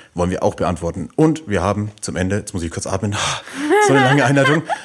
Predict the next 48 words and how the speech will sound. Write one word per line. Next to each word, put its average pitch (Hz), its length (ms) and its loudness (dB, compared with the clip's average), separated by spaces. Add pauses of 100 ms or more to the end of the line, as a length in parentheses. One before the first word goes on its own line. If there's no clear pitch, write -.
(120)
Wir 151 120 4
haben 180 80 2
noch 160 100 4
zwei 143 160 0
Rubriken 139 320 0
für - 80 -4
euch 101 100 0
vorbereitet. 87 600 -2
Und 104 120 -2
zwar 113 200 0
das 113 160 -4
gute 147 240 0
alte 120 320 2
Dinge, 139 260 0
die 127 80 -2
mir 120 140 2
scheißegal 104 500 -2
sind. 123 340 -2
Und 120 220 2
wir 101 100 -2
haben 104 200 0
uns 107 160 -2
in 113 100 0
diesen 110 220 0
verrückten 98 340 -6
Zeiten 101 360 -4 (280)
noch 95 160 -2
zwei 82 300 -2
Verschwörungstheorien 90 1000 -2
ausgedacht. - 600 -10
Aber 98 160 2
jetzt 120 480 0
genug 107 280 -2
der 87 140 0
Einleitung. 92 400 0 (340)
Erstmal 90 360 -6
herzlich 90 320 -8
willkommen 90 340 -2
bei 101 140 2
Zwei 101 160 -4
Flaschen 87 320 -6
Wein. 90 200 -2 (280)
Alba 151 340 4
Witschek 90 320 -2
ist - 140 -10
bei 82 80 -6
mir. 82 180 -6
Hallo. 82 300 0